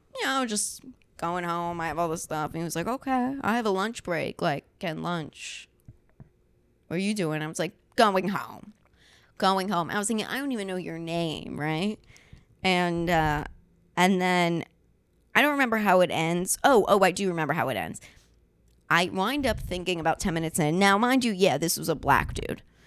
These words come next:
I just wanna say. And then I, I click and I go, "Oh my God, this is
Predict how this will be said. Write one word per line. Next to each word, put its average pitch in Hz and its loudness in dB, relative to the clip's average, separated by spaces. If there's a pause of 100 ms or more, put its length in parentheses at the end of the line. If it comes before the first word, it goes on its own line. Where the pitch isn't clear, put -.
(680)
I 180 4
just 180 -4
wanna 165 -6
say. 123 -8 (180)
And 170 -4
then 262 -2
I, 214 -2
I 151 -4
click 185 2
and 160 -2
I 160 -2
go, 160 2
"Oh 262 -6
my 277 -2
God, 214 -6 (640)
this 302 2
is 160 -2